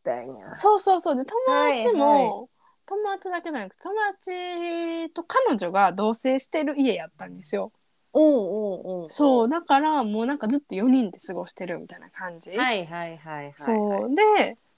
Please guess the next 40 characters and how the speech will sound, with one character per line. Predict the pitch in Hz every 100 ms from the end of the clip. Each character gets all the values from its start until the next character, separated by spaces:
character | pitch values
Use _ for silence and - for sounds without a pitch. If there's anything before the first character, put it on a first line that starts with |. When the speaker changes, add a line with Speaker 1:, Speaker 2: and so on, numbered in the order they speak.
| _ _ _ _ 277
Speaker 2:
で、 | 294 320
友 | 392 415 392 381
達 | -
は | 359
一 | 320 330
応 |
日 | 277 254
本 | 294 277 262
人 | 262
や | 170 156
か | -
ら、 | 196 262 196 202 _ -
Speaker 1:
う | 247
ん。 | 226 160 160 -
Speaker 2:
あ | 202
の、 | 196 190
日 | 214 294
本 | 339 330
食 | 311 294 285
を |
め | 208
っ | 175
ち | 247
ゃ |
食 | 190 160
べ |
た | 160 165
が | 180
る | 180
ん | 170
で | 175
す | -
よ。 | 185 262 - _ _
Speaker 1:
う | 220
ん |
う | 254
ん | 190 165 196 160 156
う |
ん。 | 302
Speaker 2:
で、 | 311 302